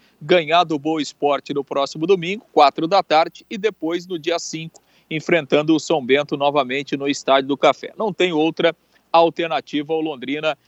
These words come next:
nesse momento da competição. Obviamente que houve uma melhora, sim, né, em termos técnicos, em termos táticos no jogo de ontem. O time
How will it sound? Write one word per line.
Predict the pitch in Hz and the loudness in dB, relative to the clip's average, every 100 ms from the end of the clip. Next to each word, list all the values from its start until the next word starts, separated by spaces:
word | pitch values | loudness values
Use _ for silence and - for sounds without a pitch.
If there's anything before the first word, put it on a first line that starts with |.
| _ - | _ -14
nesse | 139 165 185 - | -4 2 2 2
momento | 170 147 127 151 147 151 - | -4 -4 -2 -4 -2 -6 -6
da | 131 147 | 0 0
competição. | - 156 143 160 - 220 202 | 0 -8 -4 -4 -4 -10 -4
Obviamente | 262 220 190 160 175 - | 0 2 2 0 -10 -6
que | 165 123 - _ _ _ | -6 -6 -10 _ _ _
houve | 214 190 165 | 6 6 0
uma | 175 165 | -8 -6
melhora, | 160 151 160 180 | -4 0 0 -2
sim, | - 190 240 | -8 -10 -8
né, | 160 | -10
em | 156 | -4
termos | 165 160 147 - | -4 -2 -8 2
técnicos, | 160 185 - 196 185 196 160 | 4 4 0 -6 -2 -4 -2
em | 147 | -2
termos | 156 156 143 - | 0 0 -2 0
táticos | 151 156 - 139 | 2 2 0 -10
no | 147 151 | -8 -6
jogo | 143 156 | -4 -2
de | 208 | 2
ontem. | 190 185 202 220 214 _ _ _ _ | 2 2 0 -4 -6 _ _ _ _
O | 185 | -6
time | - 190 160 | -4 2 2